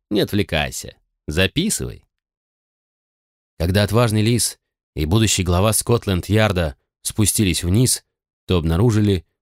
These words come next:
что гардероб практически опустошён. Верхняя одежда гостей, дорогие соболиные шубы,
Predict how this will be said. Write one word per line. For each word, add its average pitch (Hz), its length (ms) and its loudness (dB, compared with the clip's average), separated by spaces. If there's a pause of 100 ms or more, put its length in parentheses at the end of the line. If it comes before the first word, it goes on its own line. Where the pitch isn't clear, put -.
(120)
что - 180 -2
гардероб 143 440 0
практически 120 540 -2
опустошён. 107 760 -4 (840)
Верхняя 107 540 0
одежда 98 560 -2
гостей, 85 580 -2 (500)
дорогие 101 440 0
соболиные 107 580 0
шубы, 104 580 0